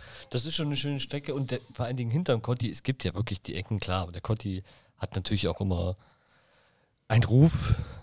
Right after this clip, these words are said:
ähm, den verteidigt er auch sehr, äh, emsig und, ähm, aber die, die, gerade die Ecken hinter dem Kotti, da gibt's so viele tolle Ecken, die's, äh, zu entdecken gibt. Meine Kotti, wie viele Straßen gehen da ab?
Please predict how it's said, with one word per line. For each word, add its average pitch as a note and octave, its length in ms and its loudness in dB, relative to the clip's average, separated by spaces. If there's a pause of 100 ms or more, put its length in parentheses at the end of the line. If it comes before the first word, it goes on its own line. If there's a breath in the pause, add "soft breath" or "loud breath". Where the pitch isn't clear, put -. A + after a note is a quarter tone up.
(120)
ähm, G2+ 400 2 (100)
den A#2 100 4
verteidigt A2 540 0
er A#2 100 4
auch A2+ 160 -2
sehr, G#2+ 920 2
äh, - 100 -12
emsig A#2+ 460 -2
und, G#2+ 320 0
ähm, F#2+ 360 0
aber G2+ 180 0
die, F#2+ 180 -4 (120)
die, F#2+ 100 -8
gerade A2 460 0
die G2 140 -2
Ecken A2 380 -2
hinter C3+ 420 4
dem F#2 160 -6
Kotti, G#2+ 560 0
da F#2 100 -4
gibt's F#2+ 260 -4
so A#2+ 120 0
viele G#2+ 460 0 (580 loud breath)
tolle B2 280 4
Ecken, A#2 280 -4
die's, G#2 280 -4
äh, G2+ 200 -4
zu - 140 -4
entdecken G#2+ 320 -2
gibt. A2 180 -2 (140)
Meine G2 240 -4
Kotti, G2+ 340 -6
wie A2 60 -4
viele A2+ 160 -2
Straßen A2 400 -4
gehen G#2+ 140 -4
da G#2+ 80 -6
ab? - 260 -12